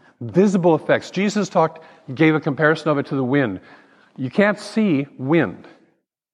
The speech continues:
but you can see the movement and the motion of wind through the effect, right? Okay? Yes? So that's what we're looking at. We don't know what God is. We can't see this infinite beingness,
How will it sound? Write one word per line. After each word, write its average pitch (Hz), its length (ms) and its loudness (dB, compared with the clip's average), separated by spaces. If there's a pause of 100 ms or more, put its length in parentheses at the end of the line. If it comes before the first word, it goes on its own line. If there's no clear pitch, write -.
(680)
but 165 200 0
you 180 100 4
can 143 120 0
see 170 200 2
the 131 100 0
movement 156 540 0
and 127 160 -4
the 120 40 -2
motion 165 340 0
of 131 100 -2
wind 117 280 -4 (340)
through 151 240 2
the 135 100 0
effect, 120 420 -2
right? 107 260 0 (1500)
Okay? 135 180 -12 (340)
Yes? 123 300 -6 (1600)
So - 140 -4
that's 196 180 4
what 214 100 0
we're 180 100 4
looking 165 300 0
at. 101 120 2
We 131 160 -2
don't 175 200 0
know 170 160 4
what 151 360 0
God 135 320 2
is. 107 400 -2
We 127 80 -2
can't 147 240 -2
see 160 540 0 (280)
this 131 200 0
infinite 131 420 0
beingness, 147 440 0